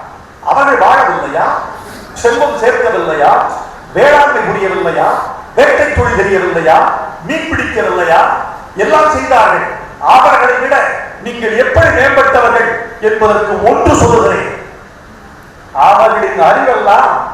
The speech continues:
இருந்த அறிவு, முறைப்படுத்தப்படாத அறிவு, அறிவியல் ரீதியாக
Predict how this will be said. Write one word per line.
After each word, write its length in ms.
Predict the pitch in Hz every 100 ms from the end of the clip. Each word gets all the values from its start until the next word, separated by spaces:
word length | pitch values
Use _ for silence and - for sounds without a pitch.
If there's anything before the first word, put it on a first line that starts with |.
| - - - - - - - 160
இருந்த 560 | 180 254 269 269 247 -
அறிவு, 460 | 185 185 190 - - - - - - - - - - - - - 135
முறைப்படுத்தப்படாத 1700 | 156 196 226 233 - 220 220 214 214 208 208 208 196 185 185 190 175
அறிவு, 440 | 139 143 127 113 - - - - - - - - - - - - - -
அறிவியல் 760 | 123 160 - 247 240 214 220 -
ரீதியாக 720 | - 202 196 202 196 196 220